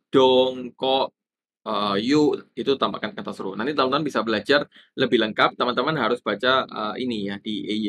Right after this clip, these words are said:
D, ya. Ini saya kasih share aja, ya. Jadi, ya, karena kita tahu, teman-teman, copywriting kan berhubungan dengan tulisan, ya.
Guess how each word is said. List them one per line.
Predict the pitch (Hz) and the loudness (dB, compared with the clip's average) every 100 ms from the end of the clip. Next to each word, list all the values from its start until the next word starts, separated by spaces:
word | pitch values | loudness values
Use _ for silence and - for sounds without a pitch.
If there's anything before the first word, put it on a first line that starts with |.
| 98 | -8
D, | - 90 87 | -12 -20 -12
ya. | 107 127 _ | -10 -10 _
Ini | 104 113 | -14 -12
saya | 110 107 | -12 -12
kasih | 110 90 | -12 -12
share | - 98 | -10 -10
aja, | 90 _ 92 | -12 _ -14
ya. | 104 98 _ _ _ _ _ _ - | -14 -14 _ _ _ _ _ _ -6
Jadi, | 104 131 160 147 | 2 4 6 6
ya, | 120 | 4
karena | 120 131 | 4 2
kita | 131 | 2
tahu, | 127 123 143 | 4 4 2
teman-teman, | 127 120 156 | -2 -2 -2
copywriting | 139 120 117 110 127 | -2 -2 0 -2 -4
kan | 151 147 - | -6 -6 -2
berhubungan | 120 110 135 | -2 0 -2
dengan | 117 104 | -4 -2
tulisan, | 113 117 120 | -4 -2 -4
ya. | 110 101 | -4 -8